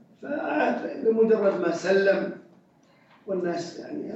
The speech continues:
على طول قام الولد واتجه إلى المصلين وسأل والده بصوت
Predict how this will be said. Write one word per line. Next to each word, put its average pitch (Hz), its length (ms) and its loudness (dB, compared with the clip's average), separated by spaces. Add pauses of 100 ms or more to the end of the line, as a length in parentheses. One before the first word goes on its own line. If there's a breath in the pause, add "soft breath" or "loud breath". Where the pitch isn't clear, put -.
(220)
على 208 180 0
طول 180 300 2
قام 175 180 2
الولد 170 420 0
واتجه 156 420 -2
إلى 160 460 0 (800)
المصلين 156 800 2 (580)
وسأل 170 500 2
والده 160 440 4 (540)
بصوت 170 460 2